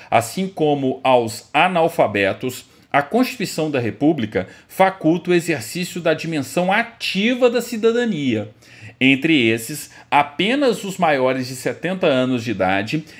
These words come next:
é franqueado o exercício da dimensão passiva da cidadania. Gente, excelente questão, tá? Olha só,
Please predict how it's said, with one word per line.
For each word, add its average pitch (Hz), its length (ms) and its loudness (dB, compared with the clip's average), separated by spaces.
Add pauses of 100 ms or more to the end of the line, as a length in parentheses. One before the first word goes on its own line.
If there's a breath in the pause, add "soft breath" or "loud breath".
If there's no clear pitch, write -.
é 147 100 6
franqueado 143 1040 0 (160 loud breath)
o 127 140 4
exercício 147 760 -2
da 147 140 0
dimensão 143 560 -6
passiva 147 760 -4
da 147 120 -6
cidadania. 143 800 -6
Gente, 131 520 -4 (360 loud breath)
excelente 185 1040 2
questão, 95 600 -2 (120)
tá? 165 400 2 (240 loud breath)
Olha 165 240 6
só, 90 400 0